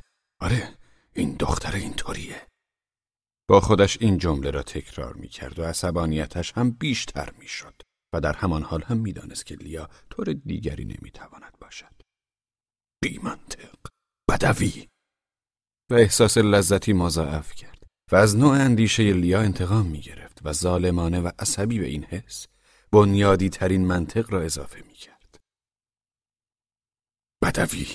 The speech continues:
بدوی.» امریگو مباحثه ای را تصور کرد که این کلمات را بر سر لیا می‌ریخت و حالا از این ناراحت بود که چرا این کلمه را همان وقت به او نگفته بود.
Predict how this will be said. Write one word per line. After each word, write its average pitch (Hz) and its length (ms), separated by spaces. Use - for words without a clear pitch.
بدوی.» 113 500
امریگو 117 480
مباحثه 98 540
ای 90 80
را 80 120
تصور 76 600
کرد 131 380
که - 100
این 80 140
کلمات 73 640
را 82 140
بر 90 120
سر 82 280
لیا 73 380
می‌ریخت 98 560
و 87 80
حالا 104 300
از 117 160
این 143 180
ناراحت 131 480
بود 131 260
که 185 100
چرا 196 260
این 90 160
کلمه 76 420
را 71 100
همان 92 300
وقت 69 260
به - 100
او - 100
نگفته - 440
بود. - 300